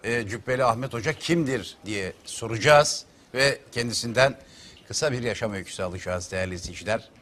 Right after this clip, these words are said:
Kısa bir aranın ardından. Bu programda ne yapmaya çalışacağımızı, her hafta hangi konuları konuşmaya çalışacağımızı söylüyoruz.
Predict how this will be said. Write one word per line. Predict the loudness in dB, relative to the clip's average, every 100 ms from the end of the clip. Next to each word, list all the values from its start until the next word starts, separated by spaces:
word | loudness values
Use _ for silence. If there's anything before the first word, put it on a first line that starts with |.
| -20 -12
Kısa | -4 0 2
bir |
aranın | 0 -2 -4
ardından. | -8 -10 -16 -18 _ _ _ _ _ _ _ _ -12
Bu |
programda | -2 -2 2 0 4 2 2 -8
ne | -8 0 4
yapmaya | 6 4 2 0 0
çalışacağımızı, | 0 -4 -6 -6 -2 -2 -2 -4 -4 -4
her | 6 6
hafta | 6 0 -2 2 4
hangi | 4 2
konuları | -4 -4 -4 -4
konuşmaya | -8 -12 -10 -10
çalışacağımızı | -8 -10 -10 -6 -4 -4 -6 -4 -6
söylüyoruz. | -8 -10 -8 -10 -12 -16